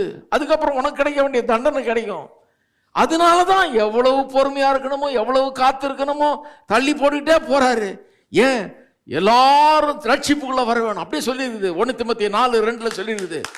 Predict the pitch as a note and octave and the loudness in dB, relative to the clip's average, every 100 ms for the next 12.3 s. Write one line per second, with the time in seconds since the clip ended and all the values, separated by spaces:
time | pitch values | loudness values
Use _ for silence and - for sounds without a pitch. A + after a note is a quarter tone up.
0 | - - F3 A#3 C#4 E4 G4 G4+ F#4+ F4+ | -14 -6 -4 -2 2 4 4 4 0 -2
1 | - C#4+ G#3+ C3 - _ - A#3 B3+ A#3 | -2 -2 -2 -8 -20 _ 0 2 4 2
2 | G3 B3 C4 B3 G3 A3 C#4+ C4+ A#3+ - | 2 2 0 2 2 2 2 2 0 0
3 | G3+ D4 C#4 C4+ B3+ A#3 A3+ F#3+ A#3 A3+ | 0 2 2 0 -2 -8 -8 -8 -8 -4
4 | E3+ - - - B3 C#4+ C4+ B3 A#3 B3 | -4 -6 -18 -6 -2 2 2 0 -2 0
5 | C4+ C4 B3 G#3 G3+ D4 B3+ C#4 C#4+ B3 | 0 0 -2 -6 0 2 0 -2 -4 -6
6 | A#3+ B3+ A3+ A#3 G#3+ G#3 A#3 A3 G#3+ G3+ | -8 -4 -4 -2 -4 -2 -2 -2 -2 -2
7 | F#3+ G#3 F#3+ E3 - - - A3+ E4+ F4 | -2 -10 -6 -6 -6 -16 -4 2 2 2
8 | D#4+ D4+ C#4 B3 C4 A3+ A3+ - F#3+ C#3 | 0 2 4 4 2 0 -4 -2 -2 -2
9 | - - _ D3+ G3 A#3+ C4+ C4 A#3+ A3 | -8 -20 _ -2 4 4 4 2 -2 0
10 | G#3+ A3 A#3+ G#3+ - A3 G#3 G3 F#3 F#3 | -2 0 -2 -2 0 0 0 -2 0 0
11 | E3+ F3 D#3+ D3 D3+ C3+ B2+ A#2 A2 G2+ | -2 -4 -6 -6 -10 -10 -10 -10 -12 -14
12 | F#2 F2 D2 | -16 -16 -18